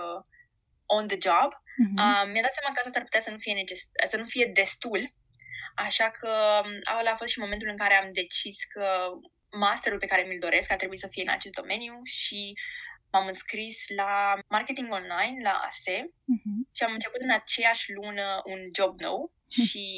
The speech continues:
Speaker 1: master.
Speaker 2: Wow!
Speaker 1: Da, a fost un, uh,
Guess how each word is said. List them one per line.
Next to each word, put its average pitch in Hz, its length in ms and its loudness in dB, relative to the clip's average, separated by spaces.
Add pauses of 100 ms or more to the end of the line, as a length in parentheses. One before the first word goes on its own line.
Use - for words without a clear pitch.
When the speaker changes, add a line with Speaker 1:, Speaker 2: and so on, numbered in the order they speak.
(540)
Speaker 1:
master. - 480 0 (640)
Speaker 2:
Wow! 175 320 4 (1500)
Speaker 1:
Da, - 240 -4 (480)
a 220 100 -8
fost - 240 -12
un, 208 80 -10
uh, 196 360 -6